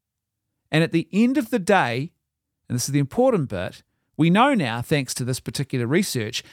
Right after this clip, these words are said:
that people were absolutely put at risk as a direct result of these actions. So things like the mandates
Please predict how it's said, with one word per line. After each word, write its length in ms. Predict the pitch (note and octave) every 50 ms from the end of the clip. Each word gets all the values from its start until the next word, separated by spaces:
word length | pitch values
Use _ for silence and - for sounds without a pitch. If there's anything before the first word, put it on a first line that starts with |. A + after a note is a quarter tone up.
| - _ _
that 240 | F#3 G3 F3 - -
people 440 | - G#3+ B3 C4 A#3 - C#4 C#4 B3
were 200 | A#3+ G3 D#3 - -
absolutely 880 | F#3 A3 G#3+ - - - - - C4 A#3 G3 F3+ F3+ - - F3 G3 G3+
put 300 | D#3+ - - F3 F3 F#3+
at 120 | A3+ - -
risk 440 | C3+ A#2+ A2 B2+ C3+ - - - -
as 160 | D#3 E3 F3
a 60 | G#3+
direct 500 | F#3+ A#3 A3 F#3 C#3 C3+ C3 - - -
result 380 | F3 F#3+ D3+ - C3 A#2 C3 D3
of 80 | D#3
these 180 | E3 G3+ G3 G3+
actions. 460 | C4+ B3 E3+ - - - B2+ G2+ -
So 100 | - C3
things 320 | B2 - D#3 D#3 D3+ C3 -
like 200 | C3+ A#2+ - -
the 80 | - A#2+
mandates 720 | A#2+ C3 D3 E3 F3 A3 B3 - - - - - - -